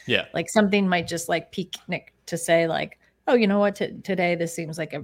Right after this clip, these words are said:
Speaker 2: the stage is set for me to talk about Gary." Um, or he's just, like, asked about it,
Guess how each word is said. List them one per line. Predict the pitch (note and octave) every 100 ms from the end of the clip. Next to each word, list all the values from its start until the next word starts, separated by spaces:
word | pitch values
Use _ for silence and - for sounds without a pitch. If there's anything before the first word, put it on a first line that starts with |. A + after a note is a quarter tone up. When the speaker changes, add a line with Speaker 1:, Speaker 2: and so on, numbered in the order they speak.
| D#3
Speaker 2:
the | D#3+
stage | - D3 D3+ D#3
is | -
set | E3 D#3 - _ _ _ _
for | F3
me | E3
to | C#3+ C#3+
talk | - -
about | C#3+ D#3
Gary." | - E3 D#3+ C#3 D#3+ _ -
Um, | F3 D3 D#3 E3+ -
or | F#3+
he's | G#3 G3
just, | G3+ -
like, | G3
asked | F#3 F#3 F3+ -
about | -
it, | -